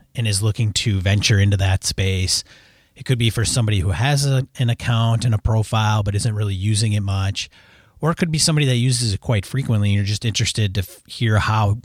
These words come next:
Sean uses it. So that's really the basis of this episode. So if you're not familiar with LinkedIn, obviously it's touted as the world's largest professional network. It's got over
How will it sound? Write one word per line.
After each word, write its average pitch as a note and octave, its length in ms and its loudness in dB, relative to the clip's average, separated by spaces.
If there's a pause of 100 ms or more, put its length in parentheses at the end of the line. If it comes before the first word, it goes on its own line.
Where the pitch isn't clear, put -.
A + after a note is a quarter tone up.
(140)
Sean G#2 360 2
uses E2 320 -4
it. E2 240 -12
So A2+ 200 2
that's D3+ 360 0
really B2 300 2
the G#2 100 -2
basis G2+ 480 0
of F#2 100 -2
this F2 320 0 (800)
episode. F#2 600 -2 (2000)
So D3 280 -2
if - 180 -2
you're C#3+ 80 4
not F#3 160 2
familiar D3 340 2
with C3+ 140 2
LinkedIn, F#2+ 420 -2
obviously G2+ 640 0 (380)
it's - 180 -4
touted C3+ 340 0
as G#2+ 180 -2
the A2 100 -4
world's A#2 420 0
largest F#2+ 400 -2
professional F#2 540 -4
network. E2 580 -4 (460)
It's - 100 -14
got A2+ 160 -2
over A2 280 0